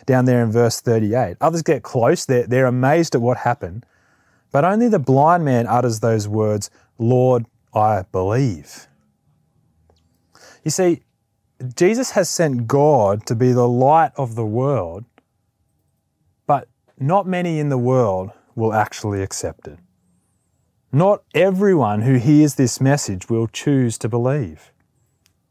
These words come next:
In fact, what you see in this passage is that Jesus is,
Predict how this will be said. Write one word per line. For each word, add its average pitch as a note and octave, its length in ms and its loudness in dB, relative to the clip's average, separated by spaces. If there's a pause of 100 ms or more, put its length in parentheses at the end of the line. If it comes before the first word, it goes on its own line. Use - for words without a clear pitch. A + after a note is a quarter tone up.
(500)
In E3 80 -2
fact, F#3 180 0
what A3 140 2
you G#3 80 0
see F3+ 320 2
in D#3 80 0
this D3 120 0
passage C#3 440 -2
is B2+ 100 0
that C3 140 -2
Jesus F#3 340 0
is, B2 100 -2